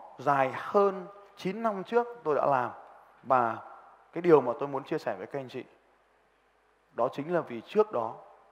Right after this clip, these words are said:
tôi đã không tham gia thực sự vào cuộc đua một triệu đô la.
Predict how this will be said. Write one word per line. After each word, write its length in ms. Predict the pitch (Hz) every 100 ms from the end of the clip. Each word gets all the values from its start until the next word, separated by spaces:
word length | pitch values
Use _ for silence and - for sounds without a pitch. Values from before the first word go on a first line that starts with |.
| _ _
tôi 120 | 165
đã 100 | 160
không 240 | 175 202 190 -
tham 260 | - 185
gia 220 | 180 175 165
thực 220 | 147 123
sự 260 | - 143 - - - _
vào 180 | 117 104
cuộc 180 | 123 -
đua 140 | 139
một 160 | 127 110
triệu 140 | - -
đô 100 | 127
la. 200 | 127